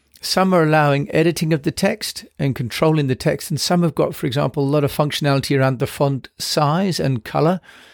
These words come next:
and placements. So that is something to think about, is getting the content actually that you're going to be reading.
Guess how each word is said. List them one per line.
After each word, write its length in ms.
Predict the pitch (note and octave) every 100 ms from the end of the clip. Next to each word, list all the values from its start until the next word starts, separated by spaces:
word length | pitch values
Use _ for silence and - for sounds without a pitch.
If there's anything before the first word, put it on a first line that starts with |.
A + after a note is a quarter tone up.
| - _ _ _ -
and 140 | B2+
placements. 760 | - D3+ D#3 - - - - - _ _ _ _ _ _ -
So 420 | - D3 C3+ C3+
that 300 | C3 D3 -
is 120 | F3
something 360 | - D#3 - C3+
to 100 | C3
think 300 | C#3+ D3 C#3+
about, 320 | B2+ B2+ D3
is 320 | C#3+ C3+ A#2+ - _ F#3+ -
getting 280 | D#3 D3+
the 80 | D3+
content 540 | C#3+ - C#3+ - C3+ C3+
actually 360 | C#3 - C#3+
that 120 | B2 B2+
you're 120 | B2+
going 240 | C3+ B2+
to 80 | A#2+
be 140 | B2
reading. 500 | A#2+ A#2+ C3 B2 A#2+